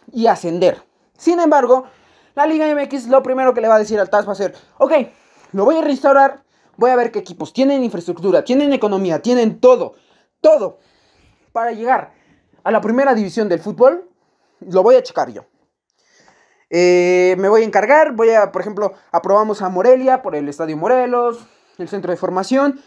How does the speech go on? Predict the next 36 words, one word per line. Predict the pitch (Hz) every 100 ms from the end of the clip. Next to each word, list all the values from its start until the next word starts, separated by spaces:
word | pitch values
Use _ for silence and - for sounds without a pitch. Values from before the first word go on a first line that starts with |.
| _ _ -
y | 349
la | 311
economía | 269 240 254 262
necesaria. | 240 254 262 269 - _
Morelia | 226 285 294 277
es, | 269 - _
es | - 233
suficiente | 262 185 175 254 247
para | 247 226
subir | 226 226
a | 226
primera | 180 185 175
división. | 165 269 185 - _ _ _ _ _ _ _ _ _ _ _
¿Qué | 233
va | 254
a |
pasar? | 247 233 262 254
¿Qué | 240
le |
va | 233
a |
decir | 226 233
la | 226
Liga | 226 226
M | 220
X | 214 -
al | 214
tas? | 247 240 - _ _ _ _ _ _ _
De | 143 180
momento, | 247 277 - 196 196 _ _ _ -
dos | 254 285
años | 285 254 262 254 _ _ _
voy | 180 262 294
a | 277
seguir | 226 214 226
dejando | 202 214 220 226 233 240